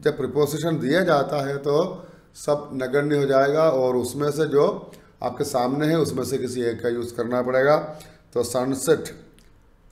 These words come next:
सनसेट होते होते, यानी सनसेट तक,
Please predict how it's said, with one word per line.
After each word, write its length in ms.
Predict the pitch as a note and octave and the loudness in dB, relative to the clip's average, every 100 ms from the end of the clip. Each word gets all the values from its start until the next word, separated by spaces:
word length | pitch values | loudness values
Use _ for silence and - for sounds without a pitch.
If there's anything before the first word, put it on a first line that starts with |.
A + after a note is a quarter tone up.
| - | -20
सनसेट 560 | - C#3 D3 C#3+ F#3+ F#3+ | -6 -4 -2 0 0 0
होते 460 | A#2+ B2+ C3 - F#3+ | -2 -2 -2 -2 -2
होते, 600 | F3 D#3+ D3 D3+ C3 A2+ | 0 0 2 2 4 2
यानी 220 | B2 C3+ | 0 -2
सनसेट 460 | C3+ B2 - E3 | -4 -4 0 0
तक, 580 | E3 - - D#3+ D#3+ - | 0 -6 0 2 2 -8